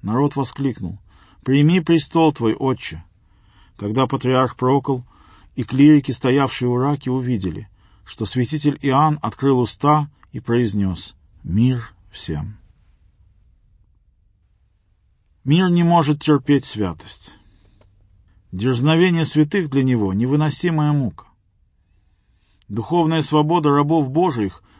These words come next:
обличение его греховных оков. Их милосердие — обличение его жестокости.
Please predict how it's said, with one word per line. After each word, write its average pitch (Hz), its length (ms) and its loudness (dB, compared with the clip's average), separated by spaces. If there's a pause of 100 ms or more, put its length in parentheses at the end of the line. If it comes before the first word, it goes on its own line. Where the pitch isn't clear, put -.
обличение 147 680 2
его 139 200 2
греховных 131 580 -2
оков. 104 440 -8 (1000)
Их 147 200 -4
милосердие — 160 840 -2 (220)
обличение 156 640 -2
его 151 220 0
жестокости. - 760 -10